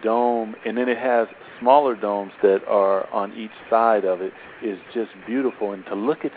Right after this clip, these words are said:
something that big and to know that it's made out of marble is just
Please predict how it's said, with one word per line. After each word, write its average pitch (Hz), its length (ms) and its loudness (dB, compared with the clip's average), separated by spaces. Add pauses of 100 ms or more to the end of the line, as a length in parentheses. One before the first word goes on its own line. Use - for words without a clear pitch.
something 107 420 -8
that 107 360 2
big 117 220 0
and 101 100 -8
to 92 60 -8
know 98 300 -2
that 120 180 -2
it's 95 180 -10
made 107 240 -2
out 101 180 0
of 87 100 -4
marble 113 520 -4
is 92 180 -8 (240)
just 107 200 -10